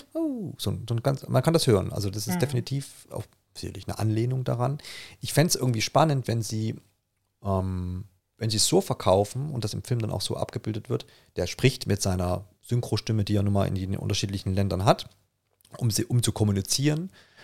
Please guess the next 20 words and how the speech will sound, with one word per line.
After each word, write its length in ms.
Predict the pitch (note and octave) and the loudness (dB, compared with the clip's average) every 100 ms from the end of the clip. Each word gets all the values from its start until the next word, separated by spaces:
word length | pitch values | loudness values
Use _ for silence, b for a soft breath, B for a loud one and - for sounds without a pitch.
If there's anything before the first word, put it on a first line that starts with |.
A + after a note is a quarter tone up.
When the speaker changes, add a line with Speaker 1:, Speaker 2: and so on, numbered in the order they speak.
| B B | B B
Speaker 1:
Aber 240 | - G#2 - | 2 2 2
wenn 180 | F#2 G#2 | -2 -2
hier 220 | G2+ F3 | 0 2
und 200 | - B2 | 2 4
da 380 | A2+ A2 A2 A2 - G#2 | 4 4 2 -2 -4 -2
der 100 | F#2+ | 0
italienische, 840 | A2+ G2+ A2+ A2 - F#2+ F#2 - _ _ | 2 2 2 0 0 -2 -6 -12 _ _
ähm, 340 | F2+ F2 F2 - - | -8 -8 -8 -10 -2
Dialekt, 480 | F#2+ G2 - - | 2 4 2 -4
den 120 | F2+ F2+ | -6 -2
ja 300 | F2+ F2+ - | -2 -2 -6
Charles 280 | - F2+ - | -2 -2 0
Mit-, 280 | F#2+ - D#2+ | -4 -6 -6
Martinet 340 | F#2 F#2 F#2+ | -4 -2 -4
ihm 100 | F2 | -6
gegeben 440 | F2+ F2 G#2+ B2 B2+ | -8 -4 -4 -2 -4
hat, 260 | C#3 - | -4 -6
mit 300 | G2 G2+ _ | -4 -4 _
den 440 | F#2 F#2 F2+ F2+ - | -6 -4 -6 -10 -14
bekannten, 760 | - - G#2 - G2 F#2 F#2 | -8 -4 -4 -4 -12 -14 -20